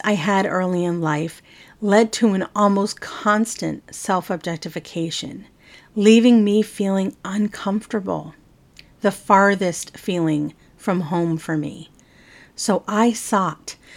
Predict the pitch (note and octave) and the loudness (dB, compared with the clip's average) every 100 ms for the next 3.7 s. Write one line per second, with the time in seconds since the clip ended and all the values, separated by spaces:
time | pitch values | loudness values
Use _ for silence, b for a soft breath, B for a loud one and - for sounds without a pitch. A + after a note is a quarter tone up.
0 | b - G3 - - G#3 G#3+ G3 D3 - | b -4 -4 -2 2 4 2 0 -4 -4
1 | F3+ - - G3 G3+ - A3+ G#3 G3 - | -10 -12 -2 0 0 0 -6 -4 -6 -4
2 | A3+ G#3 F3 D#3 B B B B - G#3 | -2 0 0 -4 B B B B -2 0
3 | F#3+ F3 F3 F#3+ A3 - - | 2 0 -4 -4 -4 -6 -14